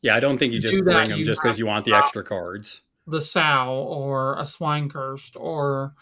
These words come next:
Speaker 2: like, there's so much that you have to drop to put Bryn in that I don't know that you get the full value of him.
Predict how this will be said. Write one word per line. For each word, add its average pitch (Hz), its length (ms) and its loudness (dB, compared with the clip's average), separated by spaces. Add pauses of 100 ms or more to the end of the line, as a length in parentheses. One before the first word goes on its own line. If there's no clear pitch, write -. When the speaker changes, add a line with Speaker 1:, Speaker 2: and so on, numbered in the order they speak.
(360)
Speaker 2:
like, 180 140 2
there's 165 200 2
so 190 200 4
much 170 320 2
that - 180 -6
you 151 100 0
have 143 220 -2
to 156 80 -14
drop 147 420 -2
to 160 200 -6
put 165 260 -2
Bryn 151 260 0
in 151 340 -2 (380)
that 151 100 0
I 147 100 4
don't 160 320 0
know 151 180 0
that 147 200 -4
you 170 60 -2
get 147 160 -2
the 151 60 -8
full 143 260 -4
value 143 400 -2
of 156 140 -4
him. 180 260 -2